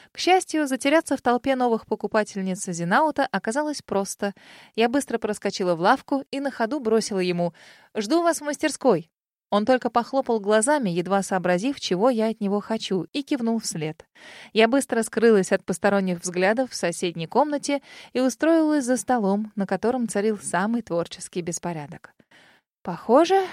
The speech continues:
ждать мы будем долго», вздохнула Рона, выглянув в зал через дверную щель. «Надеюсь, мистер Карнаги придумает, как выдворить всех покупательниц хотя бы на время. Мы договаривались».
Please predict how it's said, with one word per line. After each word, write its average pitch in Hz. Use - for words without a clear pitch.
ждать 226
мы 330
будем 285
долго», 240
вздохнула 208
Рона, 269
выглянув 226
в 170
зал 208
через 190
дверную 175
щель. 156
«Надеюсь, 269
мистер 285
Карнаги 262
придумает, 247
как 226
выдворить 214
всех 226
покупательниц 196
хотя 311
бы 285
на 208
время. 156
Мы 190
договаривались». 214